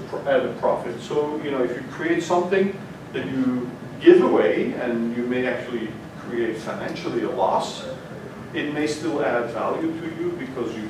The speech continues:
care about the recipients, maybe, uh, a community in an underdeveloped, uh,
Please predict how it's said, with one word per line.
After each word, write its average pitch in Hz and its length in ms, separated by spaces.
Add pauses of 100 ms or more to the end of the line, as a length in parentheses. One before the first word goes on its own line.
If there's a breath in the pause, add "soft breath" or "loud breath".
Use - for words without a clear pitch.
care 117 300 (340)
about 107 400 (160)
the 117 80
recipients, 117 680 (120)
maybe, 101 340 (380)
uh, 95 320
a - 120
community 123 580
in 110 100
an 104 100
underdeveloped, - 880
uh, - 260